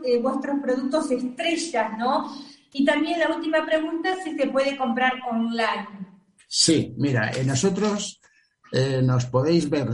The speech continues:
Speaker 2: en la página web biolibere punto es. Ahí tenemos varias pestañas donde podéis ver y conocer nuestra filosofía un poquito más a fondo.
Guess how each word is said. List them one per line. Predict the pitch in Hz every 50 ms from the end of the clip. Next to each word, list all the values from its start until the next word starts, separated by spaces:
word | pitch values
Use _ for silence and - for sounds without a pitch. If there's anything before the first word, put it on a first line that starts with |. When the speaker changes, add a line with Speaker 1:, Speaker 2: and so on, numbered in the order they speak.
| 123 -
Speaker 2:
en | - 120 113 113 113 113 110 107 107 104 101 98
la | 101 98 -
página | 135 123 - 139 131 127 123
web | 120 131 147 165 190 180 180
biolibere | 123 123 127 131 123 117 113 113 123 143 147 147 135
punto | 131 - 147 135 120 - 135 135
es. | 160 196 233 233 - - - - - _ _ _ _ _ _ _ _ _ _ _ _
Ahí | - 110 131 135 135 139 135 139 139 139 139 139 135 135 131 123
tenemos | 120 131 123 127 147 156 143 135 131 120 110 110 107 101 104
varias | 117 117 123 131 131 -
pestañas | - 143 127 - - 170 165 175 180 185 180
donde | 156 131 127 123 117
podéis | 117 110 127 127 123
ver | 123 143 156 160
y | 170 -
conocer | - 123 113 104 - - 131
nuestra | 135 127 123 - 135 123
filosofía | - 113 104 - - 120 - - 131 131
un | 127 113
poquito | 120 113 110 110 - 123
más | 110 113 113 -
a | 110 -
fondo. | - - 71 69 58 55 - -